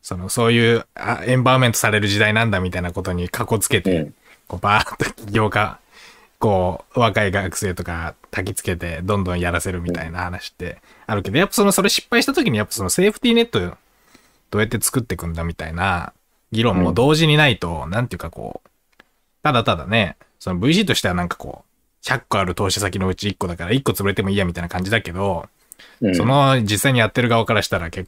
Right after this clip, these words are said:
Speaker 1: 人生かけてやってるわけで、なんかそこのバランスってすげえ非対称だなっていう風な感じがありますよね。だから、いや、言うのはいいけど、
Speaker 2: そうね。
Speaker 1: エンパワーメントとか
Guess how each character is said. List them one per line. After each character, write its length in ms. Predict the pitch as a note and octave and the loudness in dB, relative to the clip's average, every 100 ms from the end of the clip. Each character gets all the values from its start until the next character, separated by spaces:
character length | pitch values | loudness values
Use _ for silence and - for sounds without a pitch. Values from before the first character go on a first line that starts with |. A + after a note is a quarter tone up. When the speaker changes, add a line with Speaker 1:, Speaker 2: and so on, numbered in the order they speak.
| - | -8
Speaker 1:
人 580 | G#2+ G2 G2+ G2 A#2 C3+ | -6 -6 -6 -2 2 4
生 100 | A2+ | 2
か 120 | F#2 | 0
け 80 | F2 | -4
て 80 | E2 | -8
や 60 | |
っ 20 | |
て 120 | E2 E2+ | -8 -6
る 60 | |
わ 60 | E2 | -8
け 100 | D#2+ | -8
で、 280 | D#2+ C2+ - _ _ - - _ _ | -12 -12 -14 _ _ -20 -20 _ _
な 100 | - | -2
ん 40 | E3 | -2
か 60 | |
そ 140 | - D3 | 0 0
こ 80 | D#3 | 2
の 100 | C#3+ | 2
バ 140 | C#3 | 2
ラ 120 | C#3+ | 4
ン 60 | C#3 | 2
ス 80 | - | -2
っ 40 | |
て 80 | - | -4
す 160 | - | -4
げ 80 | G2 | -2
え 240 | G2 D#2 - - _ | -2 -4 -12 -20 _
非 120 | - | -4
対 180 | G2+ F#2+ | 0 0
称 160 | - | 0
だ 120 | D#2+ E2+ | -4 -4
な 140 | E2 | -4
っ 60 | D#2 | -6
て 160 | - | -12
い 60 | D2 | -14
う 20 | |
風 220 | - D2+ | -14 -14
な 260 | C#2+ - - _ _ _ _ _ _ _ _ | -12 -14 -16 _ _ _ _ _ _ _ _
感 260 | - F2+ E2+ | -4 -2 -2
じ 120 | E2 | -6
が 220 | E2+ E2 | -8 -8
あ 60 | E2+ | -8
り 80 | F2+ | -6
ま 100 | F#2+ | -4
す 120 | - | -6
よ 80 | A#1 | -10
ね。 100 | C#2 | -12
だ 120 | E2 | -12
か 80 | - A1 G1+ - | -12 -12 -12 -14
ら、 60 | |
い 160 | G2+ G#2+ | -10 -2
や、 160 | A#2+ A#2 | 0 0
言 240 | G#2+ E3 | 4 4
う 40 | |
の 80 | G#3+ | 4
は 40 | - | 2
い 60 | |
い 40 | - | 0
け 100 | G2+ | 2
ど、 60 | |
Speaker 2:
そ 40 | F2 | 2
う 100 | G2 | 4
ね。 60 | |
Speaker 1:
エ 40 | E2 | 4
ン 20 | |
パ 80 | G#2+ | 4
ワ 80 | |
ー 20 | G#2 | 4
メ 100 | F#2+ | 2
ン 60 | |
ト 80 | E2+ | -2
と 100 | E2+ | -10
か 260 | - - | -10 -12